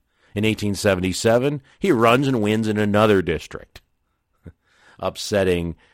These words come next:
a well-known Tammany politician, August Schell.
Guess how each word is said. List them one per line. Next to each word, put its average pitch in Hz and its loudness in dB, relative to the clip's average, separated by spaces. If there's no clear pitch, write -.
a 73 -6
well-known 92 0
Tammany 80 -8
politician, 71 -10
August 71 -16
Schell. 110 -16